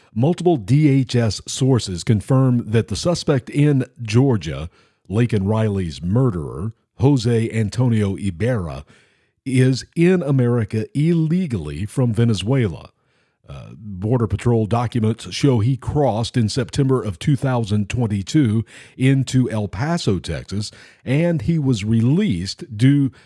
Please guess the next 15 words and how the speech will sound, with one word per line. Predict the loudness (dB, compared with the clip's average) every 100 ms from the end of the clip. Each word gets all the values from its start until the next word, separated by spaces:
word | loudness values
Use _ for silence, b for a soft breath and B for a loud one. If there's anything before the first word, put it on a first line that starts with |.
| b 0
to | 2 2 0 -2 -6
the | -2 -2
lack | -2 -4 -6 -6
of | -8 -4
detention | -6 -2 -2 0 -2 -6
space. | -8 -10 -10 -16 -18 -18 _ _ _ _ _ _
He's | -2 0 2
twenty-six | 0 2 -2 -2
years | 2 2
old | 4 4 2
from | 0 2
Venezuela. | 2 2 0 -2 0 0
He | 2
was | 2
arrested, | 2 2 0 2 0 0 -4